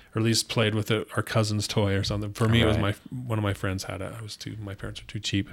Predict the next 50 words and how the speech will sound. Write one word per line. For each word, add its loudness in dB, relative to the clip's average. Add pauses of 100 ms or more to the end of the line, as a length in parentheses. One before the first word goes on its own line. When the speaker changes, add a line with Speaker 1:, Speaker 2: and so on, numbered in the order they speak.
Speaker 1:
but, -6 (260)
Speaker 2:
<laughs> -4
Speaker 1:
um, 2 (200)
<laughs> 4
and 8
so 8
you're 10
sitting 6
there, 8
you 8
play 10
with 10
it, 10
you 8
look 6
at 8
it, 6
you're 2
like, 0
"How 0
does -2
that -4
thing 0
work? 0
How -2
do 0
they 2
get 2
in 2
it?" -2
And -4
then -2
it -4
rotates, 2
and -6
Speaker 2:
Yeah. 0 (400)
Speaker 1:
so 8
it 12
was 8
cool 10
to 6
see 8
them 8
get 10
in, 6 (180)
and -2
as 0
they -2
take 0
off, 0